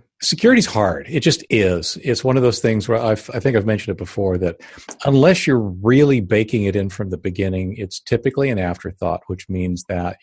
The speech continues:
you're much more likely to, um, not have covered all your bases.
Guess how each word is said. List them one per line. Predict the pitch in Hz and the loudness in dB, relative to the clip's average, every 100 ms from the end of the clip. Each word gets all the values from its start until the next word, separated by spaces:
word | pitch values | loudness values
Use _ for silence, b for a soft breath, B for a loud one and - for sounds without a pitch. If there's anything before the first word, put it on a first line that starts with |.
| - | -10
you're | 87 | -6
much | 90 104 117 143 - | -4 -2 2 2 0
more | 110 95 | -4 -4
likely | 90 87 - 87 80 | -4 -6 -6 -10 -8
to, | - 80 78 B B B B _ | -8 -8 -8 B B B B _
um, | 101 90 87 | -12 -10 -4
not | 101 104 | -2 -2
have | 95 92 | -2 -8
covered | - 87 90 | -6 -6 -4
all | 87 85 | -6 -8
your | 80 | -10
bases. | 80 90 90 - - | -8 -8 -8 -12 -18